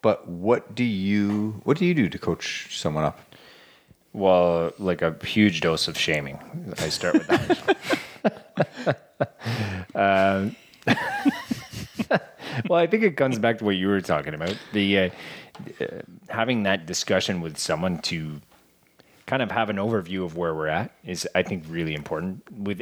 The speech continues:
Speaker 2: anything we do is we're, we're looking at, okay, well, maybe something's not working. You know, that it, it, it does happen too, like what we were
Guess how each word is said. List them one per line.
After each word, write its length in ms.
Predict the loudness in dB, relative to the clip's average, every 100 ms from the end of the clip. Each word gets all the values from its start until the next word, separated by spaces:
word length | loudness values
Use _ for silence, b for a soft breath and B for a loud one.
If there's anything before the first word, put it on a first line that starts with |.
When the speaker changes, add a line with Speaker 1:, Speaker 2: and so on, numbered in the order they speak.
| -2
Speaker 2:
anything 920 | 0 0 -2 -4 -8 -18 -6 -2 0
we 120 | -2
do 360 | -2 -2 -2 -2
is 240 | -4 -4
we're, 220 | -4 -4 -6 -12 -2
we're 160 | 2
looking 300 | 4 2 2
at, 120 | 0 0
okay, 240 | 0 -2
well, 240 | -4 -8 -10 B B B B -20 -18 -6
maybe 280 | 0 2 2
something's 380 | 0 0 0 0
not 200 | -2 -2
working. 380 | -4 -4 -10 -16 -20 _ _ _ _ _
You 100 | -2
know, 120 | 0 2
that 180 | 0 0
it, 220 | 0 0 0
it, 140 | 0 -2 _ -4
it 100 | 0
does 200 | 0 0
happen 320 | 0 0 -2
too, 360 | -2 0 2 2
like 240 | 2 2 0
what 160 | -2
we 280 | 0 -2 -2
were 380 | -4 -4 -6